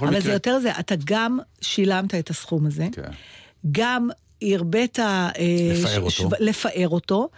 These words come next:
Speaker 1: וגם הודית בהתחלה שאתה לא היית קונה בפיילס. זאת אומרת, זה מתחיל מזה שאומרים, "בחיים לא הייתי נכנס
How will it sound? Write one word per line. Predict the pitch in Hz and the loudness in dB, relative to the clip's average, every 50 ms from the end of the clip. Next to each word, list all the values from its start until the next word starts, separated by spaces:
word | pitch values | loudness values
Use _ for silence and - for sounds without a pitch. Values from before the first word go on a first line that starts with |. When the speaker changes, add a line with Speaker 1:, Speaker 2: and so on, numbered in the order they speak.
| - - - - - - | -20 -20 -20 -18 -10 -6
Speaker 1:
וגם | 160 156 202 180 160 233 269 311 320 | -2 0 0 0 0 0 0 2 0
הודית | 262 196 151 185 240 294 294 - 285 220 | 0 0 2 0 0 0 0 0 0 0
בהתחלה | 208 202 190 - - - 196 180 214 285 359 370 349 330 | 2 0 0 -2 -2 0 2 2 2 2 2 0 0 0
שאתה | - - 226 - 226 214 | 0 -2 -2 0 2 2
לא | 226 277 | 2 2
היית | 339 359 - 381 | 2 0 -2 -4
קונה | - - 349 330 339 339 370 | -2 -2 -2 0 0 -2 -2
בפיילס. | 339 - - 330 330 330 311 262 196 165 147 - - - _ - | -4 -2 0 0 0 0 0 0 -2 -2 -4 -6 -12 -18 _ -12
זאת | - - | -4 -2
אומרת, | 208 196 208 202 170 | 0 2 2 0 0
זה | 202 | 0
מתחיל | 196 196 - - - 302 330 | -2 -2 -2 -2 -4 -2 -2
מזה | 349 330 277 302 302 | 0 0 0 0 -2
שאומרים, | 294 302 285 254 262 277 233 | 0 -2 -2 -2 -2 -2 -4
"בחיים | 185 - - 196 208 - | -4 -4 -4 -4 -4 -2
לא | 659 | -2
הייתי | 640 508 - 339 233 | -2 -2 0 0 -2
נכנס | 190 - 208 202 | 0 0 -2 -2